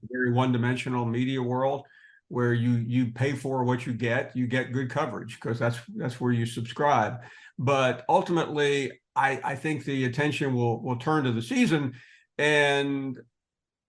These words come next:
Speaker 2: Kirby Smart is, is int-, it's interesting about Kirby Smart. Ten years ago, he was the key assistant on Nick Saban's staff as that program was going for a three-peat.
Speaker 1: Mm-hmm.
Speaker 2: And it came down to the twelfth game of the year on the final <laughs> play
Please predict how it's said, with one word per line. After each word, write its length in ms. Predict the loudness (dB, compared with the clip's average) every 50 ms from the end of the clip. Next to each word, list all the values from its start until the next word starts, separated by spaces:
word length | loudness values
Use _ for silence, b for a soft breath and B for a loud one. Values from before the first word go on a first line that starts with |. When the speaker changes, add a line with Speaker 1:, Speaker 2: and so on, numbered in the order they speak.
| _ _ _ _ -8
Speaker 2:
Kirby 260 | -4 -4 -2 -2 -2
Smart 360 | -4 -4 -2 0 2 2 4 2
is, 180 | 2 0 0
is 180 | -2 -2 0 0
int-, 160 | 0 -2 -2
it's 380 | -6 -8 -6 -6 -4 -4 -2 -2
interesting 360 | -2 -2 -2 -4 -4 -2 -2
about 300 | 0 2 2 2 0 0
Kirby 240 | -2 -2 0 0 0
Smart. 400 | -2 -2 0 0 0 0 -2 -4
Ten 220 | -2 0 2 4
years 280 | 4 4 4 4 4 2
ago, 360 | -2 -4 -4 -6 -6 -8 -10 _ b b b b b b b _
he 140 | -6 -4 -2
was 380 | -2 -2 -2 -4 -4 -6 -10 -18 _ _ -14
the 220 | -10 -6 -6 -6
key 260 | 0 4 6 6 6
assistant 560 | 6 4 2 0 0 0 -2 -4 -6 -6 -6 -6 -2
on 500 | 0 0 2 2 0 0 0 0 0 0
Nick 140 | 0 0
Saban's 400 | 0 -2 -2 0 0 0 -2 -2
staff 360 | -2 0 0 2 2 0 0 -4 -8 -6
as 400 | -2 0 2 2 2 2 2 0
that 300 | 0 2 2 0 0 -2
program 520 | -2 0 0 0 0 0 0 -2 -2 -2
was 140 | -2 -4 -4
going 360 | -2 0 0 2 2 2 0
for 280 | -2 -2 -2 -2 -2 -2
a 160 | -2 -2 -2
three-peat. 720 | -2 -4 -2 0 0 0 0 -2 -4 -4 -4 -4 -6 -10 -14 B B B B -12
Speaker 1:
Mm-hmm. 240 | -10 -8 -6 -2 0
Speaker 2:
And 120 | 0 0
it 100 | 0 -2
came 280 | -6 -8 -8 -4 -2 0
down 220 | 2 2 2 2
to 60 | 2
the 100 | 0 0
twelfth 340 | 0 2 2 4 4 2 2
game 220 | 2 2 2 4
of 80 | 2 2
the 60 | 2
year 320 | 0 2 2 2 2 2 0
on 100 | 0 -2
the 60 | -2
final 360 | -2 -2 -2 -2 0 -2 -2
<laughs> 100 | -4 0 2
play 380 | 4 4 6 6 4 2 0